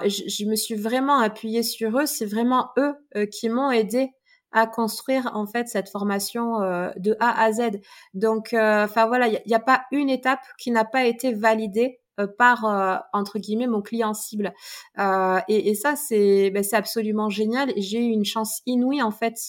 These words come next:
euh, de pouvoir être aussi proche d'eux, euh, et de pouvoir faire quelque chose, euh, d'aussi fin, en fait, euh, dans le, dans le détail, quoi.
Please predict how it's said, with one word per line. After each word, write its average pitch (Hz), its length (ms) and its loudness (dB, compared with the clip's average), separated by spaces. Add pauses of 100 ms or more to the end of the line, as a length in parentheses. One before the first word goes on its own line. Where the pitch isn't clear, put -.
(140)
euh, 190 220 -2
de 196 100 -4
pouvoir 202 320 -2
être 214 140 -4
aussi 214 220 -4
proche 196 340 0
d'eux, 226 260 0 (560)
euh, 180 720 0
et 208 100 4
de 202 40 -10
pouvoir 226 300 -2
faire 226 160 -6
quelque 214 180 -4
chose, 247 300 -2
euh, 196 420 0
d'aussi 233 1040 -2
fin, 240 380 0 (220)
en 196 140 -4
fait, 208 360 -6
euh, 190 220 0
dans 196 220 0
le, 185 500 0
dans 214 160 2
le 208 60 0
détail, 202 400 0
quoi. 165 200 -8